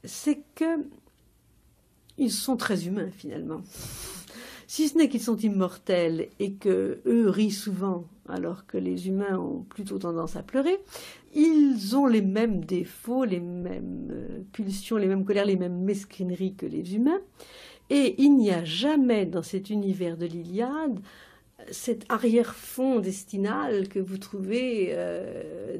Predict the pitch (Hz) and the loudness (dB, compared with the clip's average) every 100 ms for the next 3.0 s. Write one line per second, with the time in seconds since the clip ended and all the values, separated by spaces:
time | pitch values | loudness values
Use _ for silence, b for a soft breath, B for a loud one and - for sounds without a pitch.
0 | 170 180 190 185 180 160 160 208 190 233 | -6 -6 -4 -6 -8 -6 -4 -2 2 2
1 | 269 254 202 175 175 175 165 156 175 240 | 4 4 2 0 -4 -6 -6 -4 -2 0
2 | 226 196 170 185 170 156 160 165 175 | 0 0 -6 -4 -6 -4 -6 -6 -8